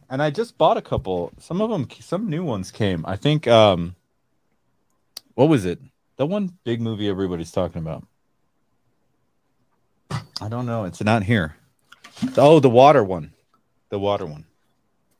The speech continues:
What is it? Avatar. Avatar. I mean, look, I, I, dude, I got my, look, it's, look, I rebought this one.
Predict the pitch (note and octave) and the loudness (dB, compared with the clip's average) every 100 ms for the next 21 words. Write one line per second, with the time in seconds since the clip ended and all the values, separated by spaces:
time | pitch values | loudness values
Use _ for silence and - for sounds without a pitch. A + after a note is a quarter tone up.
0 | _ _ _ _ _ _ _ _ - A2+ | _ _ _ _ _ _ _ _ -12 -10
1 | C#3 D3+ - D#3+ G#3+ F#3 E3 - _ _ | -6 -8 -2 2 4 6 4 4 _ _
2 | - E3 D3+ G2+ - _ _ _ - D#3 | -2 0 0 -6 -10 _ _ _ -2 0
3 | G3+ G3+ G#3 - - D3+ C3+ D3 D3 E3+ | 2 4 4 2 -6 -4 0 -2 2 2
4 | B2 D3 D#3 D3 C3 A#2+ _ _ _ _ | 2 2 2 2 0 -2 _ _ _ _
5 | _ _ _ _ _ _ _ - D#3 A2+ | _ _ _ _ _ _ _ -2 -2 0
6 | G#2 A2 A2+ D#3 B2 C3+ A#2 E3 E3 C#3 | -8 -8 0 0 2 0 0 -2 2 4
7 | D3+ C#3+ C3 - F2+ F2+ | 4 0 -6 -8 -10 -10